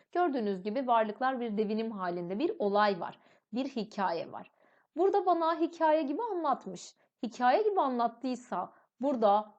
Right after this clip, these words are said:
anlatım biçimi olarak ne vardır arkadaşlar? Öyküleme vardır. Şöyle öykülemeyi,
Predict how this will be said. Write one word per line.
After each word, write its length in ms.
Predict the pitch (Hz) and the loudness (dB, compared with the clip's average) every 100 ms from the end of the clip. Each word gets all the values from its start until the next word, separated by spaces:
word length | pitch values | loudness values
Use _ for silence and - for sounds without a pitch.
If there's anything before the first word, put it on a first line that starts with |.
| _ | _
anlatım 760 | 214 226 233 240 - 330 311 202 | -2 0 0 -4 -2 -2 0 -2
biçimi 420 | 208 - 202 190 - | -4 -4 -4 -4 0
olarak 520 | 226 240 214 220 220 | 4 6 4 2 -2
ne 160 | 277 | -4
vardır 280 | 262 202 190 | -2 -2 -2
arkadaşlar? 760 | 190 185 190 185 - 240 285 285 - - | -4 -2 -2 -4 -2 2 2 0 -14 -2
Öyküleme 600 | 233 220 220 202 180 170 | 0 2 0 -2 -2 -6
vardır. 340 | 202 - 214 | -6 -6 -10
Şöyle 440 | 202 - 220 214 254 | -10 -4 -2 -2 -2
öykülemeyi, 840 | 226 214 214 196 180 196 226 285 | -4 -4 -6 -8 -6 -4 0 0